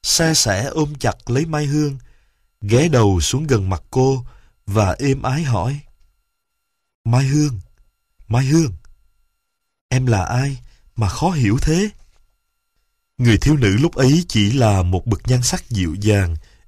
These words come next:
yếu đuối, ẩn náu trong sự bao dung của Lê Phong. Hơn nửa phút đồng hồ, anh vẫn đỡ cô trong tay, đợi cho cái vẻ kinh sợ trên mặt kia biến dần, và đợi cho hơi thở của cô điều hòa lại.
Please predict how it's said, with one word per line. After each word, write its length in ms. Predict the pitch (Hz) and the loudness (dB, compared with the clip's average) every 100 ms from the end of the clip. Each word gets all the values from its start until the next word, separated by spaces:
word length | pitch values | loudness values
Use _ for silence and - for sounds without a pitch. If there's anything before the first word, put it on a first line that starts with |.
| - | -4
yếu 240 | 113 151 | -2 0
đuối, 300 | 151 139 156 185 - _ - | 0 0 -2 -6 -16 _ -8
ẩn 340 | - 101 127 151 | -2 -2 -2 -2
náu 240 | 135 180 | 0 0
trong 140 | 180 131 | -2 -4
sự 160 | - | -4
bao 200 | 92 131 | -2 -2
dung 240 | 131 143 131 | -2 -4 -2
của 100 | 120 | 0
Lê 200 | 131 127 | 0 0
Phong. 320 | 135 127 123 - - _ _ _ _ _ _ _ _ _ _ | 0 -2 -4 -10 -20 _ _ _ _ _ _ _ _ _ _
Hơn 480 | - 127 123 113 113 | 0 4 4 4 2
nửa 180 | 95 95 | 2 0
phút 240 | 117 185 | 0 -2
đồng 140 | 120 92 | -2 -2
hồ, 400 | 95 95 85 - - _ _ _ _ | 0 0 -2 -6 -14 _ _ _ _
anh 140 | 127 123 | -2 0
vẫn 200 | 107 127 | 0 0
đỡ 220 | 92 110 | 0 0
cô 260 | 135 127 117 - | 2 2 2 0
trong 180 | 113 | -4
tay, 380 | 113 120 120 117 - _ _ _ _ _ _ | -4 -2 -2 -4 -12 _ _ _ _ _ _
đợi 380 | 139 113 104 104 | 0 4 4 2
cho 120 | 156 | 0
cái 140 | 190 | -2
vẻ 140 | 147 120 | -2 -2
kinh 220 | - 165 | -2 -2
sợ 280 | 147 151 190 | 0 0 0
trên 260 | - 160 | 0 -2
mặt 160 | 143 - - | -2 -4 -4
kia 180 | 160 151 | 0 2
biến 360 | 143 156 202 | 2 -2 -2
dần, 320 | 156 120 95 85 - _ _ _ _ _ - | 0 2 0 -6 -12 _ _ _ _ _ 0
và 180 | 110 | 2
đợi 340 | 104 98 87 87 | 2 2 0 -2
cho 140 | - | -2
hơi 200 | 135 143 127 | -2 0 0
thở 180 | 90 107 | -2 -4
của 100 | 131 | -6
cô 200 | 147 139 | -2 -2
điều 240 | 127 104 | 0 -2
hòa 280 | 87 101 92 | -2 -2 -2
lại. 420 | 87 73 65 90 | -2 -4 -6 -12